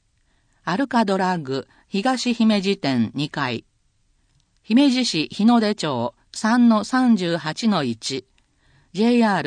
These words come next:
ル東姫路駅前。尼崎会場、県尼崎市共同設置。尼崎市総合文化センター八階。尼崎市昭和通り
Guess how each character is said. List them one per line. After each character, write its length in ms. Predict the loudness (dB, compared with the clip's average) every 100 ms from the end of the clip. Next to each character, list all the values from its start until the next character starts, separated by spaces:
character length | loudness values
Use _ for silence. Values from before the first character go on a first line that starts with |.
| -4
ル 40 | -4
東 460 | -2 0 0 -2
姫 260 | 0 0 0
路 160 | 0
駅 260 | -2 -2 -4
前。 320 | -4 -4 -6 _ _ _ _ _ _ _ _ _ _ _ _ _ _ _ _ _ -2
尼 360 | 2 4 2
崎 320 | -2 -4 -4 -2
会 260 | 0 0
場、 340 | -2 -4 -6 -10 _ _ _ _ _ _ _ _
県 360 | -2 0 0 -4 -4
尼 360 | 0 2 2
崎 260 | -2 -6 -6
市 300 | -8 -6 -8 -6
共 260 | -2 0 0
同 200 | -2 -2
設 220 | -4 -8 -10
置。 240 | -12 -12 _ _ _ _ _ _ _ _ _ _ _ _ 0
尼 320 | 2 2 0
崎 240 | -2 -4
市 300 | -6 -4 -4 -4
総 320 | 0 0 0
合 200 | 0 2
文 240 | 2 2
化 140 | 0 -2
セ 160 | -2
ン 100 | -2
タ 220 | -4 -4
ー 20 | -4
八 320 | -6 -8 -6
階。 360 | -4 -4 -6 _ _ _ _ _ _ _ _ _ _ 0
尼 340 | 2 2 2
崎 240 | -2 -4 -4
市 260 | -4 -4 -2
昭 280 | 0 2
和 160 | 2 2
通 260 | 0 -2 -4
り 220 | -6